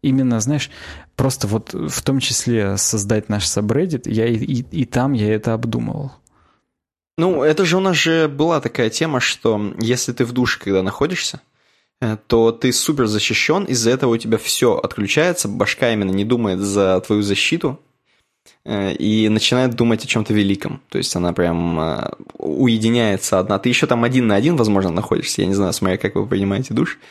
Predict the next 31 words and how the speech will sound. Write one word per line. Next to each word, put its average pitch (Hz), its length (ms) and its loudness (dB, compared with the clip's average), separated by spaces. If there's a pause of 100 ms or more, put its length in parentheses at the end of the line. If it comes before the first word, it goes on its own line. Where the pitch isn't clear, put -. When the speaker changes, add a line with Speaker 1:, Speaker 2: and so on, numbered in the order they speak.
Speaker 2:
<laughs> - 440 -8
Вот. - 180 0
Хотя 135 200 2
у - 20 4
меня 139 140 4
душ 143 220 0
вместе 117 180 0
с - 40 -4
толчком, 135 400 0
ты 151 100 -10
можешь 104 260 -4
находиться 98 440 -4
не 98 120 0
один 117 340 -2
с - 120 -8
кем-то. - 300 -10 (400)
Но, 113 360 4
м, 107 600 0
<laughs> - 800 -2
в 123 60 0
общем-то, 101 920 2
да, 113 480 2
скорее 123 320 0
всего, 147 240 0
ты 120 260 -2
себя 120 320 0
защищенно 110 600 2
абсолютно 92 400 -2
чувствуешь - 520 -2
и 110 100 0
можешь 113 520 0